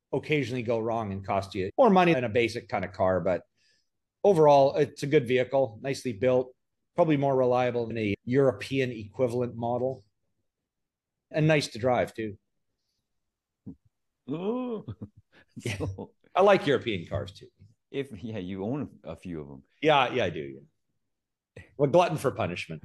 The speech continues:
Speaker 2: <laughs> Mercedes, Porsche, <laughs> B M W,
Speaker 1: B M W.
Speaker 2: in fact. <laughs> You own 'em all almost. <laughs>
Speaker 1: Yeah. Don't have an Audi or Volkswagen, but, you know. <laughs>
Speaker 2: So,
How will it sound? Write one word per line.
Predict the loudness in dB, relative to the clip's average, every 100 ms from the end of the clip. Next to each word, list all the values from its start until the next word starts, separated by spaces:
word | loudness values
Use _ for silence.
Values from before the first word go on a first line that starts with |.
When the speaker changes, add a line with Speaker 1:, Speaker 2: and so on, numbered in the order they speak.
| -18
Speaker 2:
<laughs> | -12
Mercedes, | -12 -8 -4 -4 -4 -8
Porsche, | -8 -4 -4 -4 -10 -8 -8 -6
<laughs> | -10 -10 -12 -12 -16 -16 -18 _
B | -6 -4
M | 2
W, |
Speaker 1:
B | 2
M | 2
W. | -2 -4 -4
Speaker 2:
in | -6
fact. | -8 -10 -10 -14 _
<laughs> | _ _
You | -12 -8
own | -8 -6
'em | -6
all | -6 -8 -8
almost. | -8 -10 -12 -14 -18 -6
<laughs> |
Speaker 1:
Yeah. | -2 -2 -4 -12 _
Don't | -2 2
have |
an | 4
Audi | 6 6 4
or |
Volkswagen, | 2 0 -2 -6 -6 -6 -8 -8
but, | -8 -10 _ _ _
you | -20 -20 _ _ _ _ _ _ _
know. | -12 -12 _
<laughs> | _ _ _
Speaker 2:
So, | 0 2 4 0